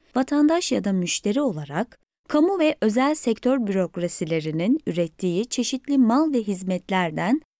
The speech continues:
her gün yoğun olarak yararlanmaktayız. Modern toplumsal hayat, siyasal, yönetsel, ekonomik, sosyal,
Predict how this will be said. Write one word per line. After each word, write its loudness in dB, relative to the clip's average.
her 0
gün 6
yoğun 6
olarak -2
yararlanmaktayız. 0
Modern 0
toplumsal 0
hayat, -6
siyasal, 0
yönetsel, 0
ekonomik, 0
sosyal, -2